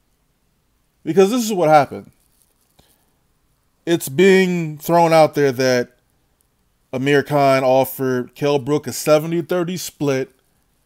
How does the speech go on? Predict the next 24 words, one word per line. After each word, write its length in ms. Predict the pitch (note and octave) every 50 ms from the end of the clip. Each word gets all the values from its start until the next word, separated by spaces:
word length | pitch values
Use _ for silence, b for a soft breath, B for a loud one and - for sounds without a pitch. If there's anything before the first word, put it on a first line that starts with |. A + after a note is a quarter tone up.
| _ _ _ _ _ _ _ _ _ _ _ _ _ _ _ _ _ _ _ _ _ _ _ _ _ _ _ _ _
in 140 | - C3+ C#3
order 180 | C#3+ C#3+ C#3+
for 140 | C#3 - -
them 220 | C3 C3+ C#3+ C#3 C#3
to 60 | C3+
make 220 | C#3 C#3 C3+ -
that 160 | - C#3+ C#3+
fight. 360 | C#3 - F#3+ F3+ D#3+ A2+ G#2 - _ _ _ _ _ _ _ _ _ _ _ _ _ _ _ _ _ _ _ _
Seventy 480 | _ - - F#3 F3+ F3+ E3+ F3+ F3 E3+
thirty. 420 | D3 - F#3+ F3+ D3 A2+ G2+ G2+ - _ _ _ _ _ _ _ _ _ _ _ _ _ _ _ _ _ _ _ _ _ _ _
Is 160 | - A#2+ A2+ G#2
that 180 | D3 D3+ D3
too 140 | - - D#3+
much 220 | C#3+ D#3 D#3 D3
for 100 | - -
Amir 220 | D3+ C#3 C#3 C3 B2+
Khan? 600 | - - F#3 F#3+ F#3+ F#3 F#3 F3+ F3+ F3 E3+ D#3 b b b b b b
Is 120 | B2+ B2
that 180 | D3+ D#3 D3 -
too 160 | - F3+ D#3
little 240 | D3 F3 E3+ E3+ D#3
for 500 | - - D#3+ D3+ C#3+ C#3 C3+ C3 B2+ - _ _ _ _ _ _ _
Kell 240 | - - F3+ D#3+ C#3+
Brook? 440 | C3+ C3 D#3+ G3 G#3+ G#3+ F#3+ - -